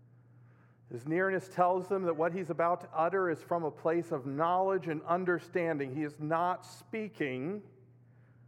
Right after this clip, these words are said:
from a distance. He's speaking of someone who knows intimately,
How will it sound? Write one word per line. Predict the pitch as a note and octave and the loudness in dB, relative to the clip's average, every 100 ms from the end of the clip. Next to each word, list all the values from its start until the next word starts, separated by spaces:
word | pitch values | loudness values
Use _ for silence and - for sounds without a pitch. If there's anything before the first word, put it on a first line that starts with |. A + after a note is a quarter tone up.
| - - - - | -20 -20 -20 -6
from | - E3+ | 0 2
a | E3 | 2
distance. | F3+ E3+ - D3 B2 - - - - - - - - - - | 2 0 0 -2 -2 -12 -20 -20 -20 -20 -20 -20 -20 -14 -12
He's | C3 | -12
speaking | - - F#3+ F#3+ G3 | -6 -4 -2 -2 -4
of | F3+ | -6
someone | - F#3 D#3 D3 D3+ | -2 0 0 0 -2
who | D3 | -2
knows | C#3 C3+ D#3+ D#3+ E3+ E3 E3 | -4 0 2 4 4 0 -2
intimately, | E3 D#3+ D3 C#3+ B2+ B2 | -4 -4 -4 -6 -6 -10